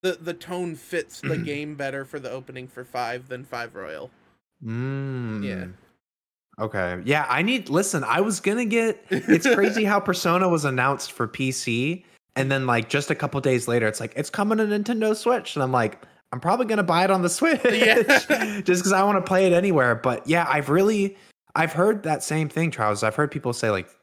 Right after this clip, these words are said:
Speaker 2: like, I've heard some Persona songs and stuff, but I wanna have that experience of it in the
Speaker 1: Well,
Speaker 2: game and
Speaker 1: yeah,
Speaker 2: stuff,
Speaker 1: and,
Speaker 2: too.
Speaker 1: I mean, like, per-,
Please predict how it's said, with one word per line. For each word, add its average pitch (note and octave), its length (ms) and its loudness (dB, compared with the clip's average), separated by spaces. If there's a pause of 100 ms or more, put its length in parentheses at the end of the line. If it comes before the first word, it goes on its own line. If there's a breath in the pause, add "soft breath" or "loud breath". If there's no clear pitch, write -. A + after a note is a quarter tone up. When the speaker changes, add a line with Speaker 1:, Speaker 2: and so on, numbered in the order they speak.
(200)
Speaker 2:
like, B2 140 -2
I've C#3 140 0
heard F3 220 -4
some - 260 -10
Persona G#2 360 -6
songs G#2 440 -4
and G2+ 80 -12
stuff, G2+ 280 -10
but A2 80 -2
I G#2+ 60 0
wanna C3 200 2
have B2+ 180 0
that G#2 140 0
experience G#2 600 -4
of F#2+ 100 -6
it F2+ 160 -6
in F#2+ 160 -10
the F2 60 -16
Speaker 1:
Well, - 20 -20
Speaker 2:
game F2 480 -8 (460 soft breath)
and - 120 -12
Speaker 1:
yeah, B3 60 -6
Speaker 2:
stuff, - 260 -8
Speaker 1:
and, - 120 -4
Speaker 2:
too. G2 140 -2
Speaker 1:
I B3 100 -2
mean, B3+ 220 -8
like, A3+ 200 -8 (320)
per-, A3 160 -4